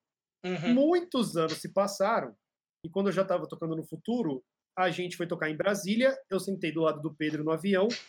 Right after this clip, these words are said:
Speaker 2: e eu contei essa história pro Pedro. Falei, "Cara, nessa época aconteceu isso, isso e isso, apareceu esses pro-life,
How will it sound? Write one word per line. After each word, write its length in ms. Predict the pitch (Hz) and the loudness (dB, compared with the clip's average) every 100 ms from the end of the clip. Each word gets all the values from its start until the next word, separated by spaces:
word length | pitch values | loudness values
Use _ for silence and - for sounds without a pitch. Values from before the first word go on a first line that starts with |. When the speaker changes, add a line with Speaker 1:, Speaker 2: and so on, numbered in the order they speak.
| - | -6
Speaker 2:
e 20 | 269 | 0
eu 100 | 277 | 2
contei 260 | 285 277 | 2 2
essa 100 | 247 | 2
história 220 | 233 254 254 | 2 -2 -2
pro 100 | - | 0
Pedro. 280 | 240 160 147 - _ _ _ _ | 0 0 -4 -10 _ _ _ _
Falei, 180 | - 208 | -2 -2
"Cara, 320 | 202 214 151 | 2 2 2
nessa 360 | 139 180 190 190 | 2 -2 0 2
época 380 | 175 208 202 202 | 4 2 0 -4
aconteceu 400 | 175 165 170 160 | -4 -6 -4 -4
isso, 160 | 160 | -4
isso 180 | 175 - | -10 -4
e 180 | 226 220 | 0 0
isso, 140 | 226 | 0
apareceu 360 | 185 170 165 170 | -2 -4 -4 -4
esses 220 | 165 - | -8 -10
pro-life, 640 | - 170 151 147 147 143 | -2 2 4 2 2 -6